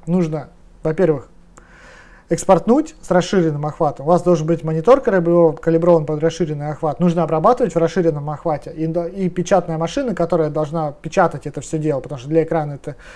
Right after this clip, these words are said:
вообще по барабану, э, тоже должно быть с расширенным охватом. Вот, поэтому, если вы не знаете, что ст-, что ставить, всегда ставьте S R G B. Вот так. Окей. И после этого нажимаем здесь галочку,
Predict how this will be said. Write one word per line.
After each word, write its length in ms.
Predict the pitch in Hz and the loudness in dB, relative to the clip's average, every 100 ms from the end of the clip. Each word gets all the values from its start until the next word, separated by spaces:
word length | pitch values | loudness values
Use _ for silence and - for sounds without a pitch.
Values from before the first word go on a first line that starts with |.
| - | -8
вообще 220 | 151 - | -4 -4
по 100 | 151 | -4
барабану, 520 | 143 156 151 147 143 - - - - - | -2 -2 -2 -4 -6 -18 -20 -20 -20 -6
э, 240 | 175 170 160 | 2 4 4
тоже 240 | 220 185 | 2 4
должно 240 | 165 160 170 | 2 2 0
быть 80 | 165 | -2
с 40 | |
расширенным 360 | 151 - 156 147 | -8 -8 -8 -8
охватом. 380 | - 135 - - - | -10 -12 -12 -16 -4
Вот, 180 | 156 147 | -4 0
поэтому, 300 | 160 165 165 | -2 0 0
если 460 | 160 185 214 214 | 0 -2 -2 0
вы 60 | 180 | 0
не 100 | 175 | 2
знаете, 520 | 196 185 165 165 156 - | 2 0 0 0 0 -4
что 200 | - - | -6 -2
ст-, 380 | 170 - 185 160 | -2 -2 0 0
что 220 | 156 185 | 0 -2
ставить, 340 | 175 226 254 196 | 0 2 2 0
всегда 240 | 165 185 | -2 -2
ставьте 340 | - 170 170 160 | 0 -2 -2 -6
S 140 | - | -8
R 100 | 143 | -8
G 120 | 143 | -10
B. 180 | 143 131 - _ _ | -10 -14 -20 _ _
Вот 140 | 160 151 | -8 -8
так. 160 | 131 - _ - - | -10 -16 _ -6 -2
Окей. 400 | 233 202 151 - - - - - - - - - - - | 2 2 2 -2 -20 -20 -20 -20 -20 -20 -20 -20 -20 0
И 280 | 254 330 330 - | 8 8 8 8
после 320 | 254 247 226 | 6 8 6
этого 220 | 226 190 | 8 4
нажимаем 480 | 180 185 196 180 165 | 4 4 4 4 2
здесь 240 | 160 170 | 2 2
галочку, 680 | 185 320 339 - 302 285 | 4 6 4 0 -4 -4